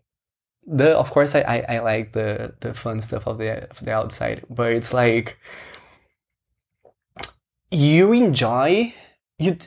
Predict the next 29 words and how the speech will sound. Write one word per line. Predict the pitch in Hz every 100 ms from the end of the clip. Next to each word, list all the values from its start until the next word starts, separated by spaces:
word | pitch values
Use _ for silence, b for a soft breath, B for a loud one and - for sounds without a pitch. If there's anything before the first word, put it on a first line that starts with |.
| -
I, | 170
I | - 143
guess | 165
the | 165
thing | 165 170
is, | 127 120 - b b -
when | 139 160
everything | 156 196 196 180 180 165 b b b b _
inside | - 143 143 160 151 147 143 -
is | 139 127
really, | 139 143 147 156 165 170 156 _ _ _
is | 143 131
really | 139 139 147
doing | 151 170 170 170
good, | 165 165 170 156 - _ _ _ _ -
you're | 139 151
like, | 147 127 127 - _ _ _ _ _ _
"Yeah," | 151 143 160 139 - - _
you | 135
know? | 135 135 147 B B B
I | - 143
think | - 175 143
then, | 135 143 165 202 214 b b b _ _ _ _ _ _ _ -
whatever | 147 151 165
you | 202
do | 165 156
on | 165
the | 147 135
outside, | 113 123 - 170 170 170